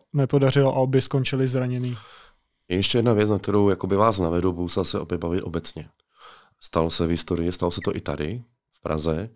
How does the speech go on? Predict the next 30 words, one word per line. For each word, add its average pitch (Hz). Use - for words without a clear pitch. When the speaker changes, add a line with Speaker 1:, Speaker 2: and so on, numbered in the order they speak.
Speaker 2:
že, 87
o, 82
kolegyním, 104
dokonce 131
i 95
kolegům 90
byly 92
o-, -
sebraný 92
ty 76
zbraně. 76
To -
je 123
prostě 113
daň 104
za 95
to, 87
když 87
neumíte 95
nebo 85
fyzicky 98
nemáte 85
na 85
to 85
dokončit 82
ten 87
zákrok 80
nebo 82
něco 82
podceníte. -